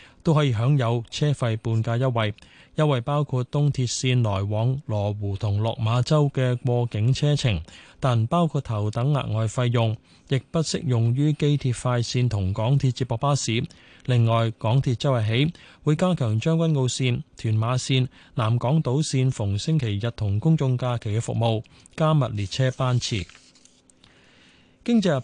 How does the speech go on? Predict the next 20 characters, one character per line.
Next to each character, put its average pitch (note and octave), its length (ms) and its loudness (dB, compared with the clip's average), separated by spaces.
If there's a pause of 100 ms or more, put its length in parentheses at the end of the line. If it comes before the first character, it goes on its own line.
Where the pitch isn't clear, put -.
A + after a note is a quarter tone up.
報 D3+ 160 2
集 B2 260 -2
團 G#2+ 220 2
旗 A2 260 -2
下 B2+ 180 2
免 B2 180 2
費 D3 120 2
報 D3 240 2
章 E3+ 280 2
晴 G#2+ 320 0
報 B2+ 200 0
將 D#3 280 2
會 A#2 180 -2
喺 A2 320 -2 (320)
下 A#2+ 160 0
月 A2+ 160 -2
十 - 160 -4
五 A#2 240 2
號 A2+ 240 2
出 D3 160 -2